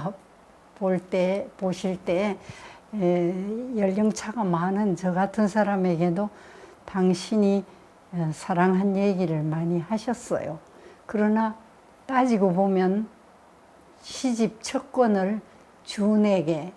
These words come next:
해서 부인께, 에, 드렸습니다.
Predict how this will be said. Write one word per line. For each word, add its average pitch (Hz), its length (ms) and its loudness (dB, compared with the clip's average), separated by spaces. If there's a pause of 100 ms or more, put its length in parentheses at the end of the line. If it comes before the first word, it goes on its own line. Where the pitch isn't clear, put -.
(160)
해서 208 400 -6 (320)
부인께, 226 840 0 (180)
에, 170 360 -14 (720)
드렸습니다. 170 840 -6